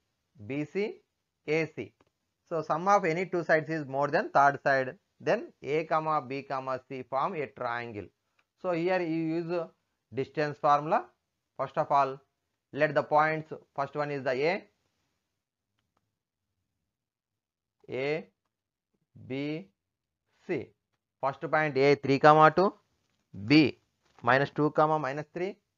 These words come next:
C two comma three. Or first of all find A B. A B equal to root of, here observe the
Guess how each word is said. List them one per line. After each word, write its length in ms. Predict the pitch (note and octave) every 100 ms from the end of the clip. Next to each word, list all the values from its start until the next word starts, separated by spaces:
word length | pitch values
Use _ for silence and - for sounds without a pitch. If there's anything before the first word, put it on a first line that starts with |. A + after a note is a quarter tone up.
| _ _ _ _
C 260 | E3+ F#3 D4+ _ _ _ _ _ _ _ - -
two 140 | D#3
comma 360 | D3+ D#3 E3+ - -
three. 220 | A2+ F#2+ _ _
Or 300 | C#3 D#3 D#3+ - _ _ _ _ _ _ _ _ _ _ _ _
first 180 | D#3+ D#3+
of 100 | G3
all 140 | F3+ D#3+
find 360 | D#3+ D#3 D#3
A 200 | D3 C3
B. 260 | C3 A#2+ - _ _ _ _ _ _ _ _ _ _ _ _ _ _ _ -
A 140 | A#2+
B 260 | C3 C#3+ C#3+
equal 320 | C3+ D3+ D3+
to 180 | F3 F#4 - _ _ _
root 260 | A#2 C3 A#2+
of, 260 | D3+ F#3 G#3 _ _ _ _ _ _ _
here 220 | F3 F#3 F3
observe 380 | D3 D#3 F3+
the 280 | F3 E3 D3+